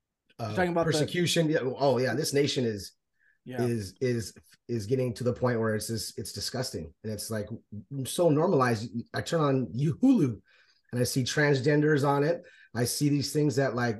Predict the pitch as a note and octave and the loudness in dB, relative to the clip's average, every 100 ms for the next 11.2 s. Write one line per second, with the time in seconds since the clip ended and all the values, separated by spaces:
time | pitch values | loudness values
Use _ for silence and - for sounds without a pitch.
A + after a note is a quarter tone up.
0 | A2+ B2 A#2 - D3+ C#3 C#3+ C3+ C3+ B2+ | -4 -2 -2 -2 -2 0 -2 0 0 0
1 | A2+ F#2+ - C3+ C3 C#3 A2+ G2 B2 C3+ | -2 -4 -2 -2 2 0 0 -2 -2 -2
2 | - C3+ C3+ B2 G#2+ F#2+ A#2 D#3+ B2+ - | 0 -2 0 -2 -2 -4 -2 -2 -2 -4
3 | A#2+ B2+ A2+ F#3 C#3+ B2 A3 D3+ G#2+ A#2 | -4 -2 -2 -2 -2 0 -2 -2 -2 -2
4 | A#2+ C#3+ C#3 C#3+ C#3 C3+ B2+ D#3+ F3 A#2 | -2 -2 0 0 2 2 2 2 2 4
5 | A#2+ A2 G#2+ - _ - - - - A#2 | 2 2 -2 -14 _ -20 -20 -20 -6 -4
6 | A2+ - B2+ C3+ A#2+ A#2 B2 A#2 A2 G#2 | -4 -6 -8 -4 -4 -2 -2 -2 -2 -8
7 | - A2+ - _ G2+ F#3 F3+ A2+ F2 - | -10 -12 -12 _ 0 4 4 2 -6 -14
8 | - - D3+ C#3+ E3 F3+ F3+ E3+ D#3 C3 | -12 -2 0 2 0 0 -2 -4 -4 -6
9 | - F3 C#3 C#3 D#3+ C#3+ C#3 C#3+ D3 E3 | -2 -2 -2 -4 0 0 0 -2 0 -2
10 | B2 B2+ - F#3 D#3+ B2 - B2+ B2 G#3+ | 0 -2 -4 -4 -2 -2 -2 -4 -4 -2
11 | G3+ - | -2 -4